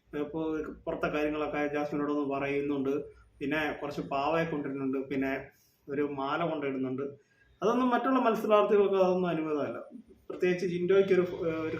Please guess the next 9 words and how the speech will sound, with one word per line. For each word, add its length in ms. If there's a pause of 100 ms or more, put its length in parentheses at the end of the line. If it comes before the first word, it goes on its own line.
കണ്ണാടി 280
കൊടുത്തത് 420
തന്നെ 140
ലാസ്റ്റ് 380
മോഹൻലാൽ 440
എന്തോ 260
പറഞ്ഞിട്ടാന്ന് 540
പറഞ്ഞ് 160 (100)
പറയുന്നത്. 320